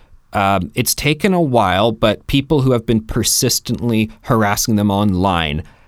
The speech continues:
have uh, face some sort of legal consequences, and they've identified them,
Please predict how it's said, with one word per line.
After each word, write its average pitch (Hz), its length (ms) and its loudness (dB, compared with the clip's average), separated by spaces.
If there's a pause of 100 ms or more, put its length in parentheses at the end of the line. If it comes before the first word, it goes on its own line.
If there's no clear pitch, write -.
(220)
have 127 680 -2 (360)
uh, 101 220 -2
face - 360 -2
some 123 220 2
sort 120 200 0
of 110 80 -2
legal 110 260 0
consequences, 92 840 -2
and 90 120 0
they've 87 140 0
identified 101 640 0
them, 90 200 0